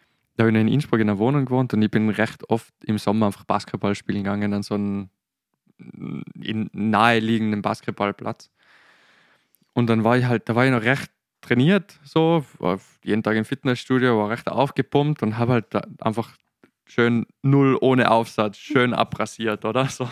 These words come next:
<laughs> aber hast schon wie ein Vollnazi. <laughs> Aber war total nett.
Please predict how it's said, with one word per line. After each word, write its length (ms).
<laughs> 140
aber 160
hast 200
schon 180
wie 120
ein 80
Vollnazi. 960
<laughs> 1200
Aber 200
war 100
total 320
nett. 180